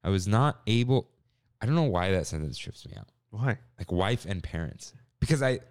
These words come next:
Speaker 2: 'Cause we're, we're that age
Speaker 1: We're,
Speaker 2: now.
Speaker 1: yeah, we're younger than him, I think, by a little bit.
Speaker 2: Yeah.
Speaker 1: I don't think he's, but it just, it trips, I don't know why.
Speaker 2: Yeah.
Speaker 1: Could you imagine saying that?
Speaker 2: I could, actually. Weird enough.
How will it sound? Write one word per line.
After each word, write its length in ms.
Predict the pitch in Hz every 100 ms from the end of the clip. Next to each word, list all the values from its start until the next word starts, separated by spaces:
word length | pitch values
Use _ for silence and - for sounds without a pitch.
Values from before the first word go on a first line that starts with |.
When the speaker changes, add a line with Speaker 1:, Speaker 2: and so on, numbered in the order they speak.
| _
Speaker 2:
'Cause 140 | - 135
we're, 220 | 127 139
we're 220 | 147 226
that 200 | 254 220 151
age 340 | 214 123 - 120
Speaker 1:
We're, 80 |
Speaker 2:
now. 80 | 165
Speaker 1:
yeah, 160 | 170 156
we're 160 | 170 214
younger 320 | 147 135 101
than 140 | 78
him, 160 | 69 73
I 80 | 71
think, 300 | 76 69 - -
by 100 | 90
a 60 |
little 200 | 85 78
bit. 200 | 73 71 _ _ _ _ _ _ _ _ _ _
Speaker 2:
Yeah. 300 | 185 214 156 - -
Speaker 1:
I 60 |
don't 120 | 120 131
think 200 | 120 -
he's, 280 | - 101 -
but 260 | 101 131 -
it 140 | 135
just, 180 | 151 -
it 100 | -
trips, 240 | - - -
I 100 | 135
don't 120 | 143
know 80 | 143
why. 200 | 123 123 - _ -
Speaker 2:
Yeah. 160 | 120 - _ _ _ _ _ _ _ _ _
Speaker 1:
Could 120 | 127 120
you 120 | 165
imagine 300 | 170 170 160
saying 280 | 135 147 156
that? 160 | 165 - _ _ _ _ _ _ _ _ _ _
Speaker 2:
I 80 | 120
could, 300 | 110 131 113 110 _ -
actually. 380 | 107 - 110 110
Weird 340 | 110 127 113
enough. 300 | 113 113